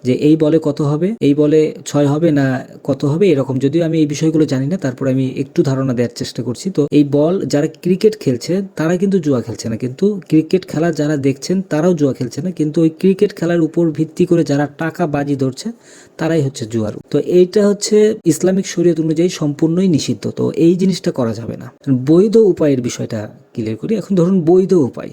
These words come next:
কিছু ট্রেডিং কৌশল এবং প্রক্রিয়া যেমন হেজিং বা স্ক্যালপিং যদি অবৈধ হয় তবে তা হারাম বলে বিবেচিত হবে। হতে পারে এটা এরকম, actually হয়তো হতে পারে, তবে এইরকম আসলে না।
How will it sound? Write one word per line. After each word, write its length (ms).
কিছু 240
ট্রেডিং 540
কৌশল 320
এবং 280
প্রক্রিয়া 460
যেমন 420
হেজিং 500
বা 200
স্ক্যালপিং 840
যদি 220
অবৈধ 360
হয় 280
তবে 220
তা 360
হারাম 280
বলে 200
বিবেচিত 340
হবে। 320
হতে 140
পারে 160
এটা 280
এরকম, 440
actually 460
হয়তো 260
হতে 140
পারে, 140
তবে 160
এইরকম 600
আসলে 320
না। 280